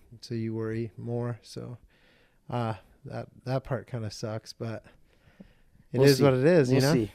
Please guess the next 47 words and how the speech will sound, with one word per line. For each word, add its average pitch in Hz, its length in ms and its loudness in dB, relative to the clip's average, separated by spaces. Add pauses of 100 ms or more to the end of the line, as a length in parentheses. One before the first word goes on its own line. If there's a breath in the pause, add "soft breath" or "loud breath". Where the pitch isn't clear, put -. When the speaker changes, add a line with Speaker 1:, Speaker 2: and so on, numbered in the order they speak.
Speaker 2:
We'll 139 120 -2
get 123 220 4
there. 104 240 0
We'll 131 120 -6
see. 98 300 -4 (120)
We'll - 120 4
Speaker 1:
<laughs> - 20 8
Speaker 2:
see. 165 180 4
Speaker 1:
Yeah. 165 120 0 (520 loud breath)
Speaker 2:
Yeah, 151 180 6
well, 160 240 8
you 156 120 4
know, 151 120 8
like, 139 160 6
Russ, 151 240 6
and 143 80 2
obviously, 135 640 2 (300 soft breath)
uh, 98 220 0
you 123 120 -4
know, 120 80 -2
kinda, 123 260 -2
like, 110 140 -4
talking 131 340 0
about 110 380 2 (360)
safety 135 640 0
and 113 120 -4
family 123 340 0
and 120 100 0
everything 117 320 -4
like 113 180 -4
that. 120 120 2
I 120 60 2
know 123 200 4
that 123 340 2
it, 131 180 -2
it 135 100 4
was 147 200 6
a 139 60 6
while 123 420 4
ago, 113 260 0
but 110 120 -4
I 107 100 2
don't 170 140 -2
know 151 100 2
if 135 100 -4
this - 160 -8
has 110 140 -8